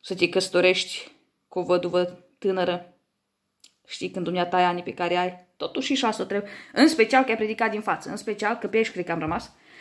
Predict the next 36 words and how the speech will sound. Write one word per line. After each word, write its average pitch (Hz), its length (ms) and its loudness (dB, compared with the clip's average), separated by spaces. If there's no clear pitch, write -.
că 185 100 2
voi 208 120 8
aveți 226 280 4
influență. - 480 -4
Voi 180 140 -4
aveți 208 220 0
influență, 226 540 0
voi 190 100 0
mergeți 240 320 4
și 262 100 0
vorbiți 226 340 2
ce 277 120 4
vreți, 240 420 -2
dar 220 160 2
după 262 180 2
aia 302 100 6
nu 302 80 8
mai 381 120 2
trebuie 240 200 2
să 233 100 -2
reparați. 180 540 -6
Asta 185 220 -10
credeți 190 340 -2
voi. - 200 -14
Bun. - 380 -2
Acum, 277 320 4
am 247 140 -2
fost 330 220 -2
anunțată, 262 500 4
cred 294 160 -2
că 269 80 -2
de 233 120 -2
vreo 220 120 2
două, 269 220 2
trei 240 160 -2
persoane 208 580 -4